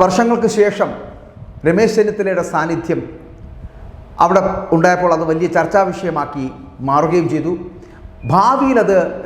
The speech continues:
രമേശിന് അനുകൂലമായോ പ്രതികൂലമായോ വരണമെന്ന ഒരു വാശിയിലാണ്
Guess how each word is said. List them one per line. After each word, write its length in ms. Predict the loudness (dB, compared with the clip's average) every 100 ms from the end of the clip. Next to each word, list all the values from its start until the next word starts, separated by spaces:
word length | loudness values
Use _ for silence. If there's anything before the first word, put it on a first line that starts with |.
| 0
രമേശിന് 480 | 2 2 2 0 0 0
അനുകൂലമായോ 600 | 0 4 4 4 2 0 -2 -2
പ്രതികൂലമായോ 680 | -4 0 2 2 0 0 0
വരണമെന്ന 440 | 0 -2 -4 -4 -6 -8 -16 -20 -20 -20 -20 -20 -8 0
ഒരു 100 | 4 4
വാശിയിലാണ് 560 | 4 2 2 2 2